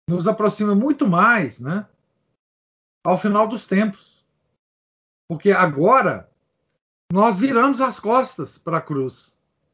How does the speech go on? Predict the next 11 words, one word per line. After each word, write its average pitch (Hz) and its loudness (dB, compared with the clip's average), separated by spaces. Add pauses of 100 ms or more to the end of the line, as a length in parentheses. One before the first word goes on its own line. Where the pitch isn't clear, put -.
(840)
Então, 190 2
assim, 160 -2 (220)
a 165 -4
gente 185 0
conhece. 202 -4 (1400)
A 160 -2
gente 220 -2
sabe 220 0
o 110 -12
que 101 -12
é. 87 -20